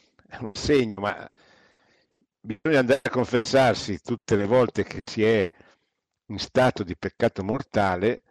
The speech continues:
ma non solo. Cioè, bisogna andare a confessarsi se si vuole crescere nella grazia e quindi crescere come cristiani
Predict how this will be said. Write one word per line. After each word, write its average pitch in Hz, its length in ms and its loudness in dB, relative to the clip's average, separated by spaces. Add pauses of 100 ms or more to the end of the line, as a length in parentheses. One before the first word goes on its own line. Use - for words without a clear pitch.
(920)
ma 143 160 2
non 156 240 0
solo. 98 680 -2 (500)
Cioè, - 160 -14
bisogna 120 380 -2
andare 135 280 2
a 117 60 2
confessarsi 107 1000 -2
se - 160 -12
si - 160 -10
vuole 110 320 0
crescere 101 840 -4 (880)
nella 92 200 -2
grazia 90 840 -4 (1200)
e - 80 -20
quindi 107 300 -10
crescere 107 540 0
come 98 240 -10
cristiani 95 960 -6